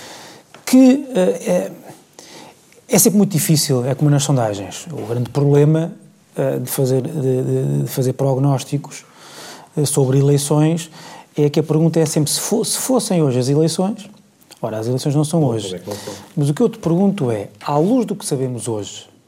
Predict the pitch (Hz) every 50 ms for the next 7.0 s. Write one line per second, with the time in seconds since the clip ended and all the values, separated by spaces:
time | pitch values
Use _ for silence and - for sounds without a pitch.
0 | _ _ _ _ _ - 139 135 156 151 - - - 151 143 139 160 160 170 165
1 | 139 165 165 - - 160 143 165 160 143 127 113 113 117 131 135 - - - 185
2 | 175 156 139 139 - - - 143 135 147 156 151 123 139 143 139 - 151 135 117
3 | 135 135 127 - - 151 131 120 120 113 127 123 - 196 190 190 156 139 147 160
4 | 156 156 - 165 151 143 - 156 147 135 120 120 127 123 117 113 117 131 151 175
5 | - - - - - - - - - - - - - - - - - - - -
6 | - - - - 180 160 160 160 160 160 156 156 156 156 156 156 156 160 180